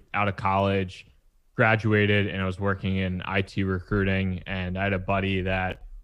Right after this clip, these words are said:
uh, sent me an article, uh, <laughs> while we were w-, both working in recruiting,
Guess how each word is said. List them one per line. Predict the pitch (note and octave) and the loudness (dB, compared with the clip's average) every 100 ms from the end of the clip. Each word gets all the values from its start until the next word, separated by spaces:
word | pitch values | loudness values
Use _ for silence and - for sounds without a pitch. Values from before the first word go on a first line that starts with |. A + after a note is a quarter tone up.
| - - | -18 -6
uh, | G2+ F2+ E2+ | -4 -4 -2
sent | - C#3+ C3 | 2 2 2
me | A2+ | 2
an | |
article, | G2+ G#2 G2+ G2+ F#2+ F2+ - - - - | 4 4 2 0 -2 -4 -12 -20 -14 -8
uh, | G2 F#2+ F2+ | -6 -4 -4
<laughs> | |
while | A#2 G#2+ C3+ | -2 0 0
we | A#2 G#2 | 2 2
were | G#2 G2+ - F#2+ G2+ | 2 0 -4 -12 -6
w-, | G#2 G#2+ | -4 0
both | G#2 G2+ G#2 | 2 2 2
working | G2+ F#2+ | 0 0
in | F#2+ | -2
recruiting, | F#2+ F2+ G2+ G2 F#2+ F#2+ | -4 -6 -4 -2 -2 -2